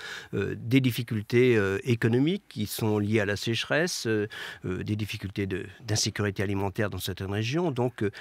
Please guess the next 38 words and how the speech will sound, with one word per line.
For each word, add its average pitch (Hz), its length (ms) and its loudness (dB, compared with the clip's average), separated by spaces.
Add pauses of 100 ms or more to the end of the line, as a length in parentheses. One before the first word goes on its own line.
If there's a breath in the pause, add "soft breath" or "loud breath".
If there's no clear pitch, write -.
(140 loud breath)
effectivement, 127 600 2
le 139 80 2
réchauffement 127 420 0
climatique, 113 640 -2
euh, 98 100 2 (300 loud breath)
peut-être 156 320 2
parce 123 160 0
qu'on 131 140 0
le 120 80 4
regarde 123 340 2
avec 107 180 -2
plus 147 220 -2
d'attention 123 500 -2
qu'il 113 140 -6
y 104 60 -2
a - 20 -2
quelques 101 380 -4
années, 104 320 0 (320 loud breath)
a 135 180 4
des 123 120 2
conséquences 120 680 -2
pratiquement 127 480 -2
sur 110 240 -4
l'ensemble 127 380 0
de 110 60 2
la 104 100 0
planète. 92 360 -6
Et 113 60 -10
c'est 131 120 -6
ça 180 180 -2
notre 139 260 -2
message. 110 600 0
Il 113 100 -4
est - 180 -4
vraiment 135 320 0 (120)
très 156 240 4
urgent 110 320 -2
d'agir. 87 400 -8